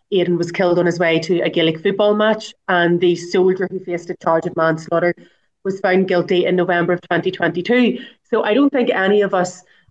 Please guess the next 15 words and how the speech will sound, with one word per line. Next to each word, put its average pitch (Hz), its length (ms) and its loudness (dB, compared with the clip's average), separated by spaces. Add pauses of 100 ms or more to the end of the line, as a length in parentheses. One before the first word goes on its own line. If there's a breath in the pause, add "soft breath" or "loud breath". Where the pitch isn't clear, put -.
(180)
underestimate 180 840 0
that - 240 -6
the 180 60 -4
passage 185 400 -2
of 175 100 -4
time 175 380 0 (100)
can 185 340 2
have, 175 320 0 (140)
in 185 160 2
some 185 320 0
cases, 190 400 -2
a 185 100 -4
diminishing 214 520 0
f-, 269 200 -2
effect, 262 460 -2